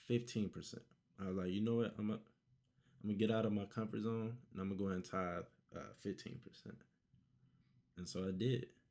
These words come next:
So I gave my fifteen percent. Nothing came of it.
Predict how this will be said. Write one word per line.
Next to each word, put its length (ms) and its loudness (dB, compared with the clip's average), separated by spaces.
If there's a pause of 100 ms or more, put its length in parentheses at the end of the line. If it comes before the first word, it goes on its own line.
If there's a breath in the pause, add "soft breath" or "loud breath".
(500)
So 180 -12
I 60 0
gave 260 2
my 120 0
fifteen 420 -2
percent. 380 -2 (840)
Nothing 320 2
came 300 2
of 160 0
it. 80 -8